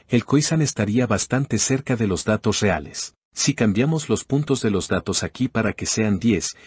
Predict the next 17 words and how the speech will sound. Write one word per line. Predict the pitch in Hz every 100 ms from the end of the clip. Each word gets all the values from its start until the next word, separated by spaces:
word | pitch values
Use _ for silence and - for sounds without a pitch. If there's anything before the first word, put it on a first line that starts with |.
| -
y | 120 113
el | 95
número | 127 165 165
de | 131
filas | - 113 101 95
para | - 95 87
que | -
sea | - 107 110
equivalente, | - 101 90 104 110 - 80 - _
que | - 98
es | 104
como | - 101 92
treinta, | 110 113 98 92 - _ _
creo, | - 123 117 110 _ _
o | 110 104
al | 101
menos, | 107 90 78 -